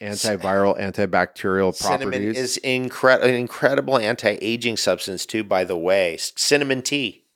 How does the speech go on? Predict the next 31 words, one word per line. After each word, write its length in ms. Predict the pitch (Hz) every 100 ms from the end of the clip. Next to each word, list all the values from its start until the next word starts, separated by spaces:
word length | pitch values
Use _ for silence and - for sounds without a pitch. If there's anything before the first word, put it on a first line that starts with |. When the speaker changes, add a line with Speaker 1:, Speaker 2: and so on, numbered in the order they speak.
| _ -
Speaker 1:
Cinnamon 240 | - 131 127
Speaker 2:
Incredible. 180 | 117
Speaker 1:
tea. 60 | 131
Speaker 2:
Just 100 | 98
that 160 | 139 131
by 100 | 127
itself. 340 | 123 120 107 104
Speaker 1:
Yep. 220 | 104 - 110
Its 200 | - 104
b-, 160 | 98
ability 580 | 110 101 113 120 117 113
to 260 | - 104 92
regulate 580 | 98 104 101 104 101 87
blood 200 | 104 101
sugar 380 | - 95 98 95
and 80 | 92
all 120 | 95
that 180 | 95 -
stuff 280 | 104 95 -
all 160 | 98 98
plays 380 | - 98 85 -
to, 100 | -
to 260 | - - 101
its 100 | -
part 240 | - 92
into 160 | 80 -
perfection. 640 | 90 - 90 - 101 98 - - - - -
Um, 320 | 95 92 - -
we 100 | 196
have 240 | 98 - -
black 460 | 95 95 123 -